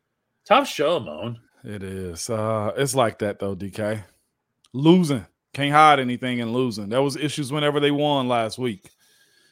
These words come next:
Speaker 2: You just hide 'em a little bit better when you win.
Speaker 1: Yeah, I mean, this is,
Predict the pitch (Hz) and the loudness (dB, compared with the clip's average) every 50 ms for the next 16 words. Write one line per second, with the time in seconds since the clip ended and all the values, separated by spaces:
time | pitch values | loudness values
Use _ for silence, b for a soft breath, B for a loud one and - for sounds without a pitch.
0 | _ _ - 113 113 131 131 117 143 156 151 147 143 139 131 131 131 139 139 123 | _ _ -10 -6 -4 -4 -4 2 6 6 8 8 8 6 2 0 0 0 0 0
1 | 143 135 117 143 143 139 139 131 131 135 131 139 131 127 117 107 98 92 87 - | -2 -2 2 4 4 4 4 2 -2 -2 -4 -4 -4 -4 -4 -6 -8 -12 -14 -18
2 | _ _ _ _ _ _ _ _ _ _ _ _ _ _ _ _ _ _ _ _ | _ _ _ _ _ _ _ _ _ _ _ _ _ _ _ _ _ _ _ _
3 | _ 107 120 156 190 214 185 117 92 95 113 123 127 127 127 127 110 104 120 156 | _ -4 0 0 0 0 0 -4 -4 -6 -8 -8 -8 -10 -10 -10 -12 -8 -8 -8
4 | 165 - 196 175 135 - | -6 -6 -8 -8 -8 -10